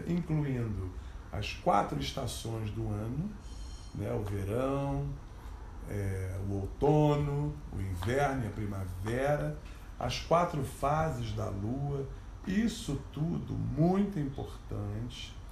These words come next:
é, os, os povos da ancestralidade estarem em contato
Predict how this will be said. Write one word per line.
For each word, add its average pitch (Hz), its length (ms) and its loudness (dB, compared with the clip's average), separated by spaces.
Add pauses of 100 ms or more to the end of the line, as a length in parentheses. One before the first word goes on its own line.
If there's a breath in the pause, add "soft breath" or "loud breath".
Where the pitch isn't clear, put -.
(500 loud breath)
é, 113 580 -2
os, 107 220 -4 (100)
os - 160 -4 (200)
povos 147 480 4
da 104 280 -2
ancestralidade 113 1160 0
estarem 110 440 -4
em 113 140 -4
contato 127 760 -2